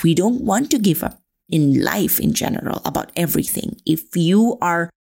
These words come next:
on the path and you believe in yourself, the first thing you need to do right now is that tell yourself you are capable of doing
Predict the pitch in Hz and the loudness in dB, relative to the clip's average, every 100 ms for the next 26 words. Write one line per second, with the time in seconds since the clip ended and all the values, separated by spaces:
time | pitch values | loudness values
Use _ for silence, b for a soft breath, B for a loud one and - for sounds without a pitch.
0 | _ _ - 277 - - - 208 208 269 | _ _ -2 0 0 -2 -2 -2 0 -2
1 | 392 - _ _ - 175 170 151 170 220 | -4 -10 _ _ -2 2 4 4 4 2
2 | 240 202 165 160 160 - 151 135 135 - | 2 0 2 2 0 -2 -2 0 0 0
3 | 156 151 214 262 - 185 - 302 359 - | 0 0 0 -2 -4 -6 -2 0 0 2
4 | 269 214 214 214 180 - 151 165 285 320 | 4 4 4 2 -2 -4 -4 2 4 4
5 | 190 208 311 302 208 208 208 170 - - | 2 0 -2 -2 -2 0 0 -2 -4 -4
6 | 185 196 - - - 262 320 330 262 208 | 0 0 0 -4 -4 -2 2 2 2 0
7 | - 180 165 247 - - _ _ - 175 | -2 0 0 -2 -6 -14 _ _ 0 4
8 | 202 233 196 175 - _ _ - 294 285 | 4 4 2 0 -4 _ _ 0 2 2
9 | 190 175 156 - - 165 - 147 143 - | 0 0 0 -2 -4 -4 -2 -4 -2 0
10 | 233 233 196 185 175 | 2 2 2 0 -2